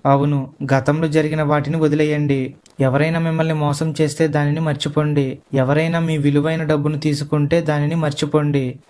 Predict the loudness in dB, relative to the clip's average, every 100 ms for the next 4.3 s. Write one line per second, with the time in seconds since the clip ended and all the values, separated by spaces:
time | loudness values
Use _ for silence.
0 | 0 2 2 0 -2 -2 -2 -2 0 0
1 | -2 -2 -4 -2 -2 -2 0 0 0 -2
2 | -2 -2 -2 0 0 0 -2 -4 -10 _
3 | -2 0 2 0 0 0 0 0 0 0
4 | -2 -2